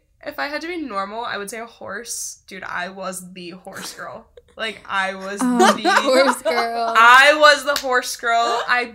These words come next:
Speaker 1: begged my parents for a horse. Like, my mom had horses growing up. I had a horse. His name was Skip. I loved him.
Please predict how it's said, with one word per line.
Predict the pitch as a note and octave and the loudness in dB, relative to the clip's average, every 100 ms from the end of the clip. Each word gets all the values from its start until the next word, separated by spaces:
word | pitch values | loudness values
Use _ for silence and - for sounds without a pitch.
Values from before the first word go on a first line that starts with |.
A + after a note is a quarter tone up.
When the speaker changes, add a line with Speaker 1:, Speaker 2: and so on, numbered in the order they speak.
| G3+ - | -16 -4
Speaker 1:
begged | A#3 B3 C4+ B3 | 2 2 2 -2
my | A#3+ A#3+ | -2 0
parents | B3+ A3 B3 B3 | 0 0 2 2
for | A#3+ | 2
a | A3+ A3 | 2 0
horse. | G3+ G#3+ G#3+ G#3+ A3 - | -4 -6 -4 -6 -8 -10
Like, | G3+ F#3+ F#3+ - | -8 -8 -8 -12
my | G#3 G3+ | -8 -8
mom | G3+ A3 A#3 A#3+ | -6 -2 -2 -2
had | A#3 A3 | -6 -6
horses | A3 A3 G#3+ | -10 -12 -14
growing | G#3+ G#3 G3+ | -12 -10 -8
up. | G3 G3 F#3+ - - | -6 -6 -6 -10 -8
I | G3 G3+ | -6 -4
had | G3+ G3+ | -6 -6
a | G3+ | -8
horse. | G3+ G3+ G3 G3 G3+ - - - | -10 -10 -8 -10 -10 -10 -10 -10
His | A3+ | -14
name | G3+ F#3+ | -14 -14
was | F#3+ F#3+ | -10 -8
Skip. | - - F#3+ F#3+ F#3 _ | -8 -8 -10 -10 -12 _
I | F#3 F#3+ | -10 -10
loved | G3 G3+ F#3+ F#3+ F#3 - | -12 -12 -10 -10 -12 -18
him. | F#3+ F#3+ F#3+ G3 | -16 -16 -16 -20